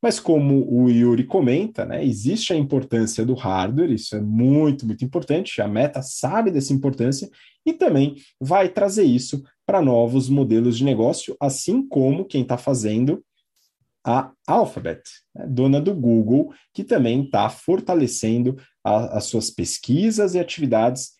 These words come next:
em hardware, sabendo da importância do hardware para o desenvolvimento do software. E bom, com isso, ficamos por aqui no episódio de hoje. Yuri,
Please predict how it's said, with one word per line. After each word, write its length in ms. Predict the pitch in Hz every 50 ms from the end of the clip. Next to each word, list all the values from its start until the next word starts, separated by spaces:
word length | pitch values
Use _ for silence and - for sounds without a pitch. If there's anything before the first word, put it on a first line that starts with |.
| _ _ _ -
em 220 | 139 156 180 185
hardware, 680 | 143 120 117 113 120 135 139 127 113 101 92 95 90 -
sabendo 600 | - - 135 123 110 98 104 110 123 135 139 135
da 80 | 131 135
importância 680 | 139 135 135 143 127 - - 110 104 107 107 - 120
do 80 | 123 117
hardware 500 | 113 - 101 98 98 104 120 131 139 135 - _ _ _ _ _ -
para 300 | 156 131 117 117 120 127
o 40 |
desenvolvimento 960 | 127 117 120 135 135 135 139 135 131 139 135 113 104 101 98 - _ - 113 - - _ _ _ -
do 280 | 110 107 107 160 196
software. 680 | - - - - - - - - - - - - - - _ _ _ _ - -
E 80 | 311
bom, 260 | 311 285 - 127 113
com 180 | - - 277 160
isso, 440 | 131 143 180 - - - 104 92 - _ _ _ _
ficamos 600 | - - - - - 139 135 139 151 160 160 -
por 220 | - - 175 175 165
aqui 260 | 127 - - - 160
no 80 | 165
episódio 500 | 170 156 - 156 135 151 165 165 165 165
de 160 | 151 131 120 123
hoje. 360 | 131 143 135 104 95 107 139
Yuri, 340 | 156 156 131 107 92 -